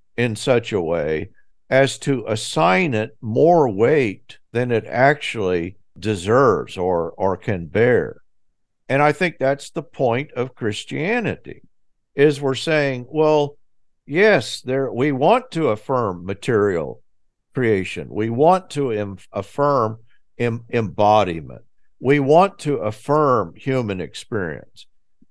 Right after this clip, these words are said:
And, and that does mean affirming Japaneseness and Germanness and,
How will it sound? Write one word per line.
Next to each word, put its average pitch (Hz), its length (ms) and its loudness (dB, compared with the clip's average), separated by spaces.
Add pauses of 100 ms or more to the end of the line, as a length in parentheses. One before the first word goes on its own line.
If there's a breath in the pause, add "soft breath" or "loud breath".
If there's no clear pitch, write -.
(140)
And, 151 240 2
and 147 200 -2
that 143 280 4
does 175 380 4
mean 123 340 -4
affirming 107 680 0
Japaneseness 98 1200 -4
and 87 180 -12
Germanness 95 840 -4
and, 71 160 -14